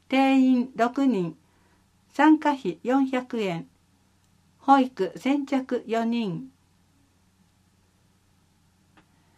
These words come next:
一、九月十八日土曜日、午後一時三十分から三時三十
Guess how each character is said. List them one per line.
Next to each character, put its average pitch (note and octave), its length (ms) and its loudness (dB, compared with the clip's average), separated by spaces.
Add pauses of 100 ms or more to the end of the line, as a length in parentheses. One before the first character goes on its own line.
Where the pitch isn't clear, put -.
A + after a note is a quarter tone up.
(580)
一、 B3 480 -4 (400)
九 E4 160 -2
月 D4+ 460 0
十 C4 240 -4
八 C4 340 -2
日 B3 400 -4
土 A3+ 140 -2
曜 B3 280 0
日、 F3+ 240 -4 (460)
午 G3+ 160 2
後 A#3 220 4
一 B3+ 240 -2
時 G3 140 -4
三 B3+ 260 2
十 C4+ 160 -2
分 G#3+ 320 -6
か G#3 160 -4
ら G3 180 -4
三 D4+ 300 4
時 F#3 140 -4
三 G#3+ 280 -6
十 G#3+ 160 -6